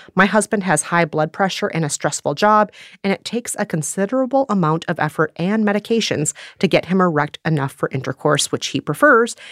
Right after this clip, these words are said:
and quite a bit of focus to get him to an orgasm.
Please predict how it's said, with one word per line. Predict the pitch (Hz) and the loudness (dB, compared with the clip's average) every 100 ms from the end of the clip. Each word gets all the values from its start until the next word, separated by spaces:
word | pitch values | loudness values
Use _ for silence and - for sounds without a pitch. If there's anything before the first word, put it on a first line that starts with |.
| - - - | -20 -10 0
and | 214 240 - | 0 0 -6
quite | - 233 277 | -2 0 0
a | 254 | -2
bit | 220 - | -4 -4
of | 208 | -2
focus | 196 180 190 | -2 -2 -4
to | - | -6
get | 165 160 - | -4 -4 -4
him | 175 | -6
to | - | -4
an | 156 | -4
orgasm. | - 165 - - - | 0 0 0 -4 -6